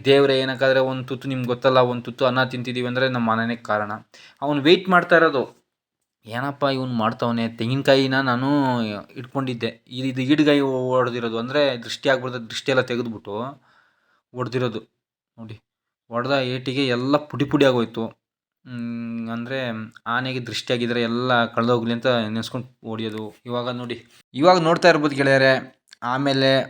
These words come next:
ನಾನು ಬೆಲ್ಲ ತಗೊಂಬಂದಿದ್ದೆ, ಅವ್ನಿಗೆ ಬೆಲ್ಲ ಕೊಟ್ಬಿಟ್ಟು ಹಂಗೆ ಅವ್ನು ತಿನ್ನಕ್ಕೆ ಅಂತ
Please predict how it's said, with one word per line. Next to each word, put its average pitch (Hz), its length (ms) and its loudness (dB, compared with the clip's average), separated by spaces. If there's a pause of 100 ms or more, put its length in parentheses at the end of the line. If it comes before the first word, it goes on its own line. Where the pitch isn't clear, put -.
ನಾನು 131 300 2
ಬೆಲ್ಲ 123 220 2
ತಗೊಂಬಂದಿದ್ದೆ, 127 580 0
ಅವ್ನಿಗೆ 120 300 -4
ಬೆಲ್ಲ 120 240 0
ಕೊಟ್ಬಿಟ್ಟು 120 540 -8 (1120)
ಹಂಗೆ 117 200 -6
ಅವ್ನು 123 240 -2
ತಿನ್ನಕ್ಕೆ 131 460 -2
ಅಂತ 123 240 0